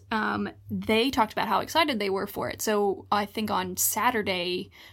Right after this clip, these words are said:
um, we got a chance to, the, the demo tables weren't quite as crowded. So we, we hung around and got to sit down for it. And this is, um, this game is the exception to my list of, it does not make it on there for the experience of the demo. The demo was very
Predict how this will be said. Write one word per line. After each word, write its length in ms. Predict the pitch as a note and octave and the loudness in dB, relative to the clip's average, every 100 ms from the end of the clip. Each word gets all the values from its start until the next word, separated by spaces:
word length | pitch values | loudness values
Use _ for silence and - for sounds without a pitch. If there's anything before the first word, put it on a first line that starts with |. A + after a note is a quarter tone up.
| - | -2
um, 340 | G#3+ G#3+ G3+ - | 0 0 -2 -4
we 180 | G3 A3+ | -2 2
got 160 | G#3+ | 2
a 40 | G#3 | 2
chance 500 | - G#3+ - - - | -2 -2 -2 -2 -2
to, 380 | - G#3 G3+ G3+ | -2 -2 -2 -2
the, 400 | G#3 G3+ G3 - | 0 0 -2 -4
the 120 | G#3+ | 0
demo 240 | G#3 A3 G#3 | 2 2 2
tables 560 | A3 G3 G3 G3 - - - | 0 2 0 0 -2 -6 -2
weren't 240 | A#3 D#4 | -2 2
quite 200 | A3+ G#3+ | 0 0
as 100 | G3 | -2
crowded. 460 | - F3+ F#3+ G3 - | 0 0 0 -2 -2
So 100 | A#3+ | 2
we, 240 | D#4 D#4 C4 | 2 2 0
we 80 | |
hung 160 | C4 B3 | 2 2
around 280 | G#3+ G3 G3 | 2 0 0
and 80 | G3 | 0
got 160 | F#3+ - | 0 2
to 80 | |
sit 160 | - - | -2 0
down 220 | G#3 G3+ | 0 0
for 180 | - F#3+ | 0 0
it. 140 | - - - - - | 0 -6 -16 -16 -2
And 160 | A3+ A3+ | 2 2
this 140 | A#3 | 2
is, 200 | A3 - - | -2 -4 -4
um, 260 | G#3+ G#3 - | -2 -2 -6
this 240 | - C#4+ - | -4 -4 0
game 200 | C4 C4 | 2 2
is 120 | C4 | 2
the 100 | F#3+ | -2
exception 680 | - - A3+ - C#4+ D#4 D#4+ - | -2 0 0 2 0 0 -2 -6
to 260 | - C4 B3+ | 0 2 4
my 220 | B3 A#3+ | 2 2
list 400 | A#3+ A#3+ - - | 0 2 0 0
of, 560 | G#3+ G#3 G3+ G#3 - - | 2 4 2 0 -8 -8
it 260 | - G#3 - - | -2 -2 -4 -2
does 160 | A3+ A3 | 2 4
not 180 | A#3+ A#3+ | 4 4
make 200 | A#3 A#3 | 2 4
it 80 | |
on 140 | G3+ G#3 | 2 2
there 160 | G3 | -2
for 180 | G3+ G#3 | -2 -2
the 140 | F#3 F3+ | 0 -2
experience 600 | - - A3 G3+ G3 G#3 | -2 2 4 4 0 -2
of 80 | |
the 80 | G3 | -2
demo. 260 | F#3+ - - | 0 0 -2
The 120 | F#3+ | 0
demo 240 | G#3+ G#3 | 2 2
was 180 | G#3 G3+ | 2 0
very 480 | G#3 G3+ G3+ F#3+ | 0 2 2 -2